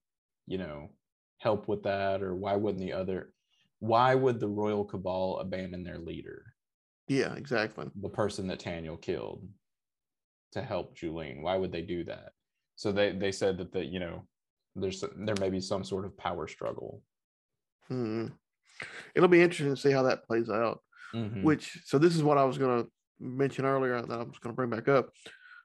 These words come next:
Speaker 2: We haven't seen, uh, Roselia in a long time. You know, she left, whatever. I got
Speaker 1: Mm-hmm.
Speaker 2: a feeling she'll come back into play. I think she'll be like,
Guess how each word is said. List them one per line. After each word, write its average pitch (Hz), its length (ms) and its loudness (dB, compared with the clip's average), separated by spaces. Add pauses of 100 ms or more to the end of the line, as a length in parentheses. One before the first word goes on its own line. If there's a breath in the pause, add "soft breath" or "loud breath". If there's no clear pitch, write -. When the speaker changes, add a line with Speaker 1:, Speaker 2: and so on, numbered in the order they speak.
(120)
Speaker 2:
We 147 140 6
haven't 208 300 4
seen, 160 760 4
uh, 135 360 0
Roselia 131 640 -2
in 85 80 -14
a 92 40 -12
long 92 280 -10
time. - 340 -10 (680)
You - 100 -2
know, 127 100 2
she 135 260 -2
left, 127 360 2
whatever. 131 380 0 (420 loud breath)
I 127 80 0
got 190 160 4
Speaker 1:
Mm-hmm. 156 100 -2
Speaker 2:
a - 20 -14
feeling 156 340 6
she'll 139 220 0
come 131 220 -4
back 120 260 -2
into 113 160 -8
play. - 380 -8 (2000)
I 131 100 -2
think 139 360 0
she'll 143 280 4
be 139 180 4
like, 123 320 2